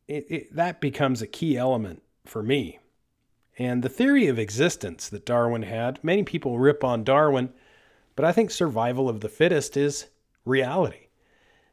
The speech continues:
And there's a reason why, over time, take the case of Russia, the Russian oligarchs get overthrown. There's a reason why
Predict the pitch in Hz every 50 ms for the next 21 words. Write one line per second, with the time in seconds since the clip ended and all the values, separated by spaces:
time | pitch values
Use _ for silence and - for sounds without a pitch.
0 | _ - - 170 185 208 220 196 220 220 220 220 240 254 240 233 226 220 214 196
1 | 196 196 202 196 196 196 190 - - - - 175 180 175 185 175 - - - 175
2 | 196 208 165 147 151 170 180 - _ _ - - 147 139 139 - 139 135 - 147
3 | 147 143 - 147 127 123 127 139 165 175 - 147 139 139 147 127 120 139 - -
4 | 147 139 139 151 170 175 143 147 127 135 143 - - - - 123 131 143 147 143
5 | 147 165 156 - - 175 196 220 190 - 82 - _ _ _ _ _ _ _ _
6 | _ _ - 143 151 - 185 175 190 202 220 202 190 185 170 151 139 139 143 147
7 | 151 151 156 151 -